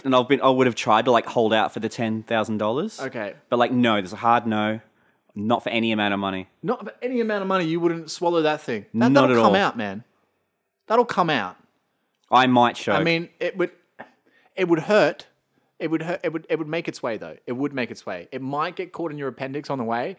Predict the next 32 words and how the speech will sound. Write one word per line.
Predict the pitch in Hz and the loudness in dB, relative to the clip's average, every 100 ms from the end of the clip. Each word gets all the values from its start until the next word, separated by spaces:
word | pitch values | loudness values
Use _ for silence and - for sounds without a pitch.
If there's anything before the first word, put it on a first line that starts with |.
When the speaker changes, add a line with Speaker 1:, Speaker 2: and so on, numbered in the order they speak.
| - - | -12 -2
Speaker 1:
Mm. | |
Speaker 2:
and | 135 113 127 | 0 2 0
that's | 135 127 | -2 -4
a | 110 | -4
whole | 110 123 127 | -2 0 0
other | 120 117 113 110 113 - _ _ _ _ | 0 -2 -2 -4 -6 -12 _ _ _ _
situation. | - - 127 113 120 - 107 | -16 -12 -6 -4 -4 -6 -4
Speaker 1:
Yeah. | 98 87 110 _ _ | -2 -2 -8 _ _
Speaker 2:
Actually, | 113 - 110 | -12 -8 -10
that's | 104 | -10
not | 92 | -14
true. | - 87 | -16 -18
It | 101 | -14
can't | 104 90 | -12 -14
get | 80 | -16
caught | - 82 | -20 -20
in | 80 | -18
your | 78 | -18
appendix. | 82 - 82 92 | -20 -20 -20 -20
I'm | 104 | -18
just | 92 - | -18 -16
making | 80 98 | -18 -14
that | 87 | -10
up. | 92 92 | -10 -10
It's | 117 | -10
only | 98 | -10
bacteria | 85 - - 104 90 | -10 -12 -10 -8 -8
that | 87 | -12
gets | 92 | -16
caught | - 95 | -16 -16
in | 95 | -16
there. | 95 | -16